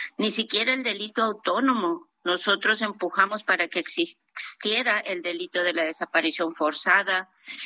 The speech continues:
e impulsamos un grupo de búsqueda inmediata, impulsamos la alerta de género, la Fiscalía de Personas Desaparecidas, la Comisión Estatal de Búsqueda,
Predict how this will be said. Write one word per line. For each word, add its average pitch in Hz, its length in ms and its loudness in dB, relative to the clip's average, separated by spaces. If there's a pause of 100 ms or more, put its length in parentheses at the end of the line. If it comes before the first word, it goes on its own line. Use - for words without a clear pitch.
(160)
e 170 100 0
impulsamos 185 760 0
un 185 140 -2
grupo 170 300 -2
de 175 80 0
búsqueda 165 400 0
inmediata, 165 640 2
impulsamos 175 600 0
la 170 120 2
alerta 165 400 2
de 156 100 -2
género, 185 480 0
la 165 180 2
Fiscalía 170 600 2
de 170 80 -2
Personas 165 460 -2
Desaparecidas, 160 880 0
la 170 100 4
Comisión 165 420 0
Estatal 170 440 0
de 160 100 2
Búsqueda, 208 400 0